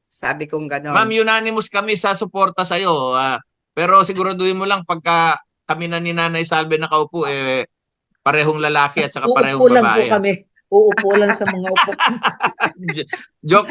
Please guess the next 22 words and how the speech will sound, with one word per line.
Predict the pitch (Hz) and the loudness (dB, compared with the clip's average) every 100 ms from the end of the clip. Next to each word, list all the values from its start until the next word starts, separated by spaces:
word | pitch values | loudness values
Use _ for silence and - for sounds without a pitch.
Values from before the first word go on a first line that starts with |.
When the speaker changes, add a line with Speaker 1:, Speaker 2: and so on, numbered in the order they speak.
| 220 | 0
Speaker 2:
lang, | 185 | 0
<laughs> | 226 180 - | -2 -4 0
joke | 202 185 - | -2 -2 -6
lang. | 190 170 - - - | -6 -6 -12 -16 -6
Wala | - 196 185 185 | 0 4 6 4
po | 185 | 2
kami | 185 185 185 | 2 0 0
ambisyon | 180 175 190 | -2 -2 -2
ni | 180 | -2
Nanay | 175 175 180 | 0 0 -2
Salve | 170 170 170 160 165 | 0 0 2 -2 -2
dun. | 175 139 _ 277 _ - | -4 -4 _ -20 _ -6
<laughs> | 208 190 190 190 - _ _ 190 | -4 -4 -4 -6 -8 _ _ -2
Speaker 1:
Oo, | 175 190 | 2 2
hindi, | 226 254 262 | 2 2 2
basta, | 240 - 285 247 240 | 2 2 2 2 0
sige. | 247 214 180 151 _ _ | -6 -2 -2 -2 _ _
Yan, | 220 240 | -2 0
isama | 240 240 240 262 240 254 | -2 -6 -2 2 2 2
natin | 233 202 202 170 160 185 | 0 0 0 -4 -2 -6
siguro | - 196 196 170 | -10 -4 -2 -2
sa | - | -4